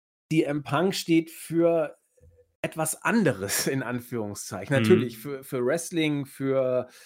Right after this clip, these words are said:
Speaker 1: äh, seine Erfolge, für Summer of Punk, für seine Pipebomb-Promo, für d-, das alles klar. Da müssen wir nicht drüber sprechen. Aber er hat sich ein Stück weit selbst zu, äh, etwas, ich will,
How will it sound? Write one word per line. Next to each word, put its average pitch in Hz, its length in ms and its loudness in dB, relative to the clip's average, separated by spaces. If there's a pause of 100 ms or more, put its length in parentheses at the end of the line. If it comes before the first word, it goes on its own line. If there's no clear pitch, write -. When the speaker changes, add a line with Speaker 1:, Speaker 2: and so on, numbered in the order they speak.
(220)
Speaker 1:
äh, 123 200 -4
seine 135 240 0
Erfolge, 147 480 0
für 131 140 -10
Summer 127 340 -6
of 113 160 -12
Punk, 143 340 -2
für 135 160 -4
seine 127 280 -4
Pipebomb-Promo, 123 800 -4
für 139 340 -2
d-, 147 180 -6
das 185 220 -4
alles 180 640 0
klar. - 280 -12 (280)
Da 127 120 -6
müssen 139 220 -2
wir 139 80 0
nicht 135 220 -4
drüber 135 160 -4
sprechen. - 360 -16 (640)
Aber 156 220 6
er 151 200 0
hat - 140 -2
sich 226 240 -4
ein 185 100 4
Stück - 400 -2
weit 170 240 2
selbst 185 640 -2
zu, 170 760 2 (180)
äh, 139 440 -8 (960)
etwas, 185 840 -4 (720)
ich 139 140 -12
will, 170 260 -8